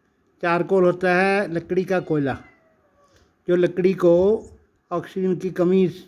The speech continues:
में जलाने से बनता है, यानी कि जलाते नहीं हैं उसको, तो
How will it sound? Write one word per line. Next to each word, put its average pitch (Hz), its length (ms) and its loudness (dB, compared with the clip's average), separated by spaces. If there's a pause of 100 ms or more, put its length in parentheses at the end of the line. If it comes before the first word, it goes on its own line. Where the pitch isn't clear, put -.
(180)
में 180 300 2
जलाने 165 380 2
से 180 180 -2
बनता 160 400 0
है, 185 480 -2 (280)
यानी 165 240 2
कि 180 140 0
जलाते 156 540 0
नहीं 175 220 4
हैं 185 60 2
उसको, 185 300 -2
तो 185 260 -2